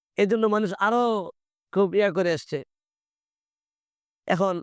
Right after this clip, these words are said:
মাতাব্বর টাতাব্বর সবাই বসছে, যারা খ্রিস্টান হয়ে গেছে, তো ওদেরকে জন-,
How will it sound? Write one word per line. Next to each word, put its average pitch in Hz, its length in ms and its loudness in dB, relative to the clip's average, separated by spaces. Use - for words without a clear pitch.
মাতাব্বর 185 380 0
টাতাব্বর 180 320 -2
সবাই 175 220 0
বসছে, 160 320 -4
যারা 196 260 4
খ্রিস্টান 208 360 0
হয়ে 190 140 4
গেছে, 185 240 -2
তো 196 100 2
ওদেরকে 196 380 2
জন-, 190 300 -2